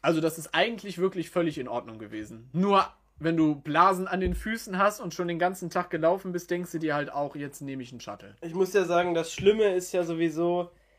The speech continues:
Speaker 2: für mich in so Freizeitparks nicht das wirkliche Gehen, sondern das an der Stelle stehen finde
Speaker 1: Ja.
Speaker 2: ich viel anstrengender, als sich wirklich
Speaker 1: Viel
Speaker 2: zu
Speaker 1: schlimmer.
Speaker 2: bewegen.
Speaker 1: Absolut, gebe ich dir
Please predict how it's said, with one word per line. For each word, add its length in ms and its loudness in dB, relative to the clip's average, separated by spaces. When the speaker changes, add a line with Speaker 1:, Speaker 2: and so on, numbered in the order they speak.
Speaker 2:
für 160 -2
mich 440 0
in 160 -2
so 100 -2
Freizeitparks 1120 0
nicht 340 -4
das 400 -2
wirkliche 420 -6
Gehen, 480 0
sondern 300 4
das 160 6
an 140 4
der 100 6
Stelle 320 2
stehen 360 0
finde 200 8
Speaker 1:
Ja. 40 10
Speaker 2:
ich 60 0
viel 280 -6
anstrengender, 560 2
als 180 2
sich 140 -12
wirklich 180 2
Speaker 1:
Viel 220 2
Speaker 2:
zu 80 4
Speaker 1:
schlimmer. 340 6
Speaker 2:
bewegen. 220 -14
Speaker 1:
Absolut, 460 0
gebe 160 2
ich 60 -8
dir 240 2